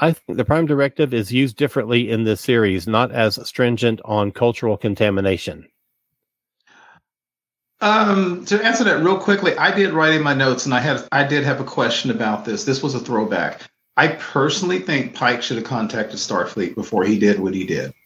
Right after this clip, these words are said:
Speaker 2: Because if a whole bunch of people get their memories back and they realize what the people in the castle did, they're all dead. Um,
Speaker 1: <laughs>
Speaker 2: this is one of those, there used to be the joke about the original series that Kirk's Enterprise didn't have a rear view mirror.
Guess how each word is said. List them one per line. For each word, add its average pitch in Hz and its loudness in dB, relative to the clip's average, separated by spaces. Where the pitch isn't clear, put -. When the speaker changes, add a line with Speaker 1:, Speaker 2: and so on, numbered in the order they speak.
Speaker 2:
Because 127 0
if 127 2
a - -4
whole 190 2
bunch 226 -2
of - -6
people 190 0
get 143 2
their 143 0
memories 131 0
back - -6
and 120 -2
they 135 4
realize 147 2
what 127 -4
the - -14
people 139 -6
in 110 -2
the 107 0
castle 113 -4
did, 131 -2
they're 139 2
all 123 2
dead. 95 -4
Um, 113 0
Speaker 1:
<laughs> - -10
Speaker 2:
this 196 0
is 208 -2
one 190 2
of 156 2
those, 131 0
there 156 0
used 214 0
to 196 -2
be 170 2
the 143 0
joke 143 0
about 131 0
the 131 -4
original 135 -2
series 131 -2
that 117 -2
Kirk's 156 -2
Enterprise 123 -2
didn't 127 0
have 120 -2
a - -2
rear 113 2
view 110 -4
mirror. 101 -2